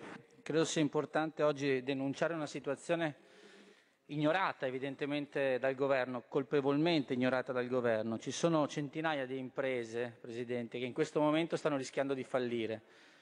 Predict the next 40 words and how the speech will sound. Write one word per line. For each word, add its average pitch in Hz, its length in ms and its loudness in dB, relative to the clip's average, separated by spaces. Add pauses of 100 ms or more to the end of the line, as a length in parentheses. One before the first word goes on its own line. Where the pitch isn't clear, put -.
(340)
e 147 80 -4
non 170 260 2
perché 147 760 0
non 139 180 -6
hanno 143 160 -2
lavoro, 139 880 2 (520)
perché, 135 1300 0
eh, - 20 -8
c'è 131 140 -2
la 135 100 0
guerra, 139 680 2
ma 151 100 -4
semplicemente 170 720 -2
perché 147 260 0
il 139 80 0
lavoro 143 300 2
l'hanno 131 220 -2
fatto, 139 400 -2
l'hanno 147 180 0
fatto 131 240 -2
in 135 60 -4
maniera 127 260 0
corretta, 135 800 -2 (720)
l'hanno 127 180 0
fatto 156 280 0
nel 139 140 -4
settore 139 340 -2
dell'edilizia 131 680 -2
con 135 120 0
il 131 80 -2
superbonus 143 800 0
e 147 120 0
ora 165 220 4
non 156 140 0
riescono 143 380 0
a 139 60 -2
cedere 180 500 0
il 170 80 -2
credito 139 320 0
d'imposta. 127 600 -4